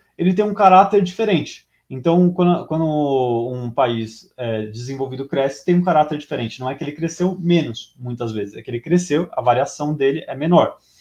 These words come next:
É, a economia global cresceria dois vírgula nove por cento e as economias emergentes cresceriam mais, na casa de três ponto nove por cento, sendo que o Brasil, segundo o F M I, seria um dos que cresceria menos nessa relação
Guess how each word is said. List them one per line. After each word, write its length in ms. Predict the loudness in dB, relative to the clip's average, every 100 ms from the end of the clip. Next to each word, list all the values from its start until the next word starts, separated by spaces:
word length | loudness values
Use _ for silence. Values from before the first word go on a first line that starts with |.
| _ _ _ _
É, 540 | -2 2 4 4 2 4
a 80 | 4
economia 500 | 4 6 6 6 4
global 600 | 2 2 6 6 6 0 _ _
cresceria 480 | -4 0 0 0 2
dois 260 | 2 2
vírgula 240 | 0 0 2
nove 280 | 2 -2
por 160 | -4 -6
cento 360 | -2 0 -2 -6
e 160 | -2 2
as 160 | 2
economias 540 | 2 2 2 2 0 0
emergentes 420 | 2 2 2 -2
cresceriam 420 | -2 -2 0 0
mais, 360 | 2 2 2 -2
na 100 | -4
casa 280 | -2 -2 -4
de 120 | -10 _
três 240 | -4 -4 -4
ponto 240 | -8 -4
nove 180 | -4 -4
por 160 | -6
cento, 260 | -6 -6 -8
sendo 200 | -8 -8
que 100 | -6
o 40 |
Brasil, 520 | 4 6 6 4 0 0
segundo 380 | 0 -6 -4
o 40 | -6
F 160 | -4
M 180 | -4 -4
I, 100 | -4 -10 _ _
seria 340 | _ 4 4 4
um 140 | 4
dos 160 | 2 -2
que 100 | -4
cresceria 580 | -2 -4 -2 -2 -2 -8
menos 720 | -18 -4 0 0 -2 -12 -18 -18
nessa 260 | -18 -14 -6
relação 420 | -4 -4 -8